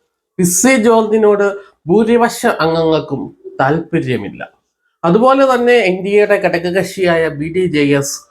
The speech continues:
അമ്പും വില്ലുമെടുത്ത് "ഞങ്ങൾക്ക് പി സി വേണ്ട" എന്ന് പറഞ്ഞ് നിൽക്കുകയാണ്. എസ് എൻ ഡി പി ജനറൽ സെക്രട്ടറി ശ്രീ വെള്ളാപ്പള്ളി നടരാജൻ അദ്ദേഹത്തെ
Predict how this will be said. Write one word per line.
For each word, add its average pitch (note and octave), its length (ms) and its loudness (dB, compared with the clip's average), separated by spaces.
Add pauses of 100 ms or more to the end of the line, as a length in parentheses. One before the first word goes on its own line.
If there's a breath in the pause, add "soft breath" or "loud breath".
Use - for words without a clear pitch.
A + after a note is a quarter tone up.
(240 soft breath)
അമ്പും F#3+ 380 2 (120)
വില്ലുമെടുത്ത് F3 680 0 (180)
"ഞങ്ങൾക്ക് D3 560 -2
പി C#3 180 -4
സി D3 220 -6
വേണ്ട" D#3 300 0 (260)
എന്ന് A#2+ 160 -12
പറഞ്ഞ് A2+ 320 -12
നിൽക്കുകയാണ്. F#3+ 720 0 (500 loud breath)
എസ് - 280 -6
എൻ A#3+ 180 2
ഡി A#3 80 0
പി A3+ 180 -4
ജനറൽ F#3+ 300 2
സെക്രട്ടറി E3+ 500 -6
ശ്രീ C#3+ 180 -4
വെള്ളാപ്പള്ളി A3 680 2
നടരാജൻ E3 480 -4 (200)
അദ്ദേഹത്തെ E3 560 -4